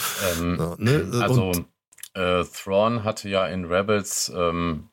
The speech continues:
Speaker 1: ich sag mal jetzt nicht so die riesen Screentime, aber die,
Speaker 2: Mhm.
Speaker 1: die er hatte, ähm, da fand ich schon, dass seine Persönlichkeit, dieses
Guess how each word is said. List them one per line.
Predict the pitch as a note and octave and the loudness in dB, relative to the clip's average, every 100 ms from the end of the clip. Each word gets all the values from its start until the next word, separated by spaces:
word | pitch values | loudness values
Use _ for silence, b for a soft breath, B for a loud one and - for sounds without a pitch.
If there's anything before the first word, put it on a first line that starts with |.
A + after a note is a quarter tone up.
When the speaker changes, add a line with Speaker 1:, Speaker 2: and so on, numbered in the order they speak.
| _ | _
Speaker 1:
ich | - - | -8 -2
sag | F2+ - | -2 -4
mal | F#2 E2+ | -2 -2
jetzt | D#2+ - - | -2 -2 0
nicht | E2+ - | 0 -2
so | - - D2+ E2+ G#2 G#2 | -2 -2 -4 -2 2 2
die | E2+ E2+ | 0 -4
riesen | D#2+ F#2 D#2+ E2 | -4 -2 -2 -2
Screentime, | D2 - D#2 D#2+ - C2 B1+ C2+ | -2 -4 -4 -4 -4 -6 -6 -6
aber | - D#2 F2+ | -6 2 2
die, | E2 G#2+ C#3 | 6 6 6
Speaker 2:
Mhm. | |
Speaker 1:
die | B2+ A2+ | 2 2
er | G2+ F#2 | 4 4
hatte, | B2 B2+ F#2 G#2 F3 B B B B B B - | 0 -2 0 0 0 B B B B B B -4
ähm, | F#2+ F#2 F#2+ F#2+ F2 - | 0 2 2 0 -2 -8
da | - G#2+ | -4 -4
fand | - D#3+ F3 | -2 -4 -4
ich | C#3 | -4
schon, | - D3+ D#3+ F#3 F3+ | -2 0 0 0 2
dass | C3+ - | 2 2
seine | B2 A#2+ | 2 0
Persönlichkeit, | - A#2 G2+ A#2 C#3+ E3+ D#3 - - A#2+ A#2 A#2 A#2+ - | 0 -2 0 0 2 2 0 -4 -4 2 4 2 0 -6
dieses | G#2+ G2+ G#2 - - | -4 0 2 2 0